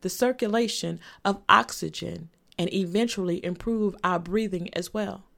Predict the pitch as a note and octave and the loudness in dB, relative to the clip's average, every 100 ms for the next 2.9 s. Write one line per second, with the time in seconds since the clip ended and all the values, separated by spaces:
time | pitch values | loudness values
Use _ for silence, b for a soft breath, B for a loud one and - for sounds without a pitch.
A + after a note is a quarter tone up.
0 | _ _ - C#4+ G3 _ b b b C#4 | _ _ -4 -4 -6 _ b b b 0
1 | D4 C#4+ C4+ G3+ - b b - G#3 G#3 | 2 0 0 -2 -6 b b 0 2 4
2 | G3+ G#3 G#3 G3+ F#3 D3+ - - | 2 0 0 -4 -6 -6 -8 -12